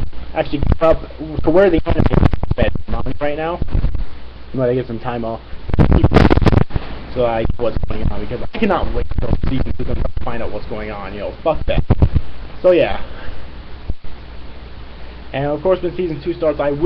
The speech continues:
review it episodically, because it's fucking Attack, well, it's, well,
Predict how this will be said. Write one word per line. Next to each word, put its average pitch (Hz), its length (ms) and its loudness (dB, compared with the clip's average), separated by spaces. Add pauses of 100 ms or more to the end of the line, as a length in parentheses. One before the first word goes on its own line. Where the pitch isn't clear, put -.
(140)
review 135 340 0
it 113 80 -6
episodically, 101 720 -8
because 107 760 -6 (960)
it's 131 180 -8 (100)
fucking 147 300 -4
Attack, 135 440 -4
well, 123 380 -8 (540)
it's, 120 160 -12 (1000)
well, 101 260 -10